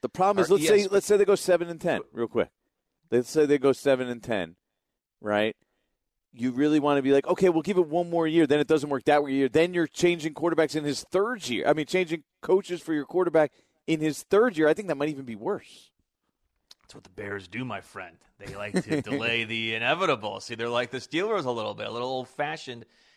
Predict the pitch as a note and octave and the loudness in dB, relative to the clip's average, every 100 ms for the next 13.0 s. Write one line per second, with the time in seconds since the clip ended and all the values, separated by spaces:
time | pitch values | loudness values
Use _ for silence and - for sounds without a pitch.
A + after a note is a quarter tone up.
0 | - C#3 D3 D3 D3+ G#3 C3+ - G#3 D4 | -10 -6 -2 -2 0 -2 -2 -2 -2 -2
1 | E4+ C#4+ A#3 F3+ A3 G3+ F3 C#3 B2 A#2 | -4 -6 -6 -2 -2 0 0 2 2 0
2 | - - G2 G2+ G#2+ G#2 - - F#3 F3+ | -4 -16 -14 -10 -8 -10 -12 -14 -14 -12
3 | C3+ A#2 A2 G2 _ _ _ _ _ _ | -12 -12 -14 -20 _ _ _ _ _ _
4 | - C3 B2+ A#2+ - - A#2 A#2 A2+ A#2+ | -10 -6 -4 -4 -8 -10 -8 -6 -8 -10
5 | A#2 A2+ - A2 A2 A2 A2 G2+ F#2 G2 | -10 -10 -8 -8 -8 -10 -10 -10 -14 -16
6 | - D#3+ D#3+ B2+ C3 B2 G#2+ C3 E3 D#3+ | -10 -6 -4 -2 -4 -4 -10 -6 -6 -6
7 | C3 - A#2+ A#2 A2+ A2+ A2+ A2+ A2 - | -8 -6 -4 -2 -4 -6 -6 -8 -8 -12
8 | A2 G#2 A2+ B2 B2 A#2+ A#2+ - _ _ | -12 -8 -6 -4 -2 0 -2 -6 _ _
9 | _ _ - C3+ A#2+ G#3 D4 E4+ F4 D#4 | _ _ -16 -14 -6 -2 2 2 2 0
10 | C4 A3 G3+ G3+ D#3+ D#3 D3+ D#3+ A3+ C4+ | -2 -2 -2 -4 -2 -4 -2 0 2 0
11 | G#3 G3 F#3 E3+ F3 D#3 D3 D#3+ - D#3+ | -2 -2 -2 -2 -6 -6 -4 -6 -6 -10
12 | C#3 D#3 C#3+ C#3+ C#3 D3 C#3+ C#3+ C3+ | -4 -2 -2 -2 -2 0 0 -2 -4